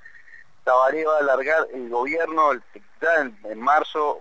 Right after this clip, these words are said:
con un plan nacional de infraestructura que va a remozar toda la,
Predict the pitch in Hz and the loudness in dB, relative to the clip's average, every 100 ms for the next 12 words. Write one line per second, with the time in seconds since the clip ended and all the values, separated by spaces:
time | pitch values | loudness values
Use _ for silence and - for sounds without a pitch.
0 | - 113 131 139 127 - 127 139 143 127 | -4 -2 -2 -4 -8 -8 0 2 2 0
1 | - 120 139 127 120 117 107 117 107 - | 0 0 0 -2 -4 -2 -2 -6 -14 -10
2 | 170 160 165 - - - - - 117 113 | -2 0 0 -4 -20 -20 -4 -2 0 2
3 | 120 120 110 104 98 101 101 98 95 107 | 4 6 6 4 4 4 6 6 6 4
4 | 120 120 - 147 143 - - 151 147 139 | 0 0 0 2 2 0 -4 -2 0 2
5 | 117 104 101 95 92 | 2 4 4 6 4